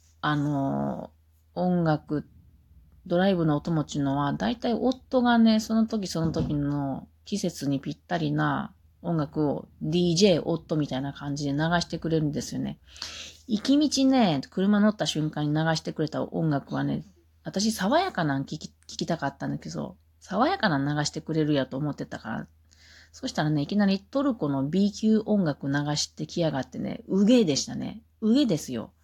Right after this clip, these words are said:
なんかフジロックに来たことがあるらしいんですけど、私にとってはうげ。で、その後に流してくれたブラジルのギンガっていう人のギタリスト、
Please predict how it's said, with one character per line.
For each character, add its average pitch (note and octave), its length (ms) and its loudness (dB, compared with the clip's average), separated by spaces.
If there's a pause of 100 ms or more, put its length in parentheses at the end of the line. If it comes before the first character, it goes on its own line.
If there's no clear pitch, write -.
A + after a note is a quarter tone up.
(240)
な A3 100 2
ん - 20 0
か F#3+ 60 -4
フ A#3 180 0
ジ B3 120 2
ロ C4+ 160 4
ッ - 20 -2
ク F3+ 220 -6
に C#3+ 140 0
来 - 120 -8
た F3 120 -2
こ D3+ 120 -6
と D3 100 -6
が C3+ 160 -2
あ C#3 40 2
る D#3 100 0
ら E3 100 0
し D#3+ 120 -2
い F#3+ 60 0
ん D3 80 0
で D3 60 -2
す D3+ 60 -10
け - 100 -10
ど、 D3+ 60 -2
私 D#3 300 -2
に G#3+ 60 4
と E3 80 0
っ - 20 -14
て - 120 -10
は - 120 -6
う D#3 180 2
げ。 E3 200 0 (840)
で、 G#3 60 -2
そ C4+ 160 0
の D#4+ 100 2
後 F#3+ 220 -2
に E3 200 2
流 D3+ 40 2 (180)
し - 100 -6
て E3+ 80 -8
く D#3+ 120 -4
れ C#3+ 120 0
た D3 440 -2
ブ D#3+ 100 0
ラ G#3 120 4
ジ G#3 140 4
ル G#3+ 80 4
の G#3 420 4
ギ F#3+ 160 4
ン C#4 240 6
ガ B2+ 240 0 (220)
っ - 40 -20
て D#3+ 80 -4
い D#3+ 100 0
う D#3+ 40 -2
人 - 200 -6
の A2+ 240 -4 (340)
ギ E3 200 -2
タ G3+ 160 2
リ G3+ 140 4
ス - 140 -6 (120)
ト、 C3+ 260 -4